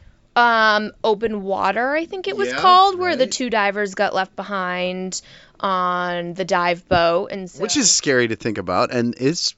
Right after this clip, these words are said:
Speaker 2: possible, I guess.
Speaker 1: Yep, for sure. We had a bunch of people after that movie came out that came in here and was like, "What can I buy so that, you know, this doesn't happen to me?"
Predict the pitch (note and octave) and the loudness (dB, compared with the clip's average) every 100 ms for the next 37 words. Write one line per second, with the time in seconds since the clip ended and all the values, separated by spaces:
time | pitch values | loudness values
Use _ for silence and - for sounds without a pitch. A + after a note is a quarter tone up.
0 | _ - F3 - E3+ F#2 F2+ F#2 A#2+ - | _ -8 -6 -6 -6 -6 -4 -4 -6 -10
1 | - G3 F3+ - - C4+ G#3+ F3+ A#3+ _ | -10 -4 -4 -4 -6 -4 -2 -2 -4 _
2 | A#3+ A3+ A3 G#3 G#3 G3+ G3 G#3 G3 F#3 | -6 -2 -2 0 -2 -4 -12 -6 -4 -6
3 | - F#3 F#3 F#3 F3+ F3+ F#3 F3 E3+ F#3 | -6 -8 -6 -8 -10 -12 -10 -8 -8 -10
4 | F3+ - F3+ F3 F3 F3 F3 F3 E3+ E3+ | -12 -10 -10 -10 -10 -10 -10 -10 -12 -14
5 | E3+ - - - - D4+ E4+ E4 D4+ D4+ | -18 -20 -20 -20 0 2 2 -2 -4 -4
6 | D4+ C#4+ C4+ C#4 C4 C4 A#3+ - A3+ B3 | -2 -4 -6 -8 -6 -4 -4 -6 -8 -6
7 | A#3+ A3+ G3+ C4+ - C4+ B3 B3 A3+ A3 | -4 -6 -6 -6 -4 -6 -4 -6 -6 -6
8 | G3 F#3 C#3+ | -4 -4 -4